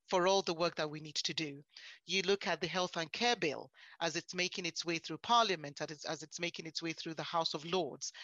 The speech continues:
and how health inequalities is writ large into that. You look at the Levelling Up white paper being published today,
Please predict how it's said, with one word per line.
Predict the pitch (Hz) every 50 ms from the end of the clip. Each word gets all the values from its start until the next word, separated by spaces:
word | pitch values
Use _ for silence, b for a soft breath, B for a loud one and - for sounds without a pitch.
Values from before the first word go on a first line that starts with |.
| B B B B B
and | 175 180
how | 170 190 190
health | 190 185 - 196 190 185 -
inequalities | 202 180 175 - - 190 180 175 180 - 190 175 - -
is | - 185 170 - 160
writ | 156 185 190 -
large | - 170 175 175 185 196 214 208 165 151 147 - -
into | 170 160 151 - -
that. | 147 143 131 127 113 - _ B B B B B B B B _
You | - 165 170 190 185 175 175 170 - -
look | 175 185 190 - -
at | 170 151
the | 175 160
Levelling | 165 165 190 220 214 226 214 190 185
Up | 175 -
white | - - 175 160 - _
paper | - 220 220 208 - 175
being | 151 139 175 156 156 -
published | - - 226 170 - 180 180 - - -
today, | - 151 180 170 165 117 - -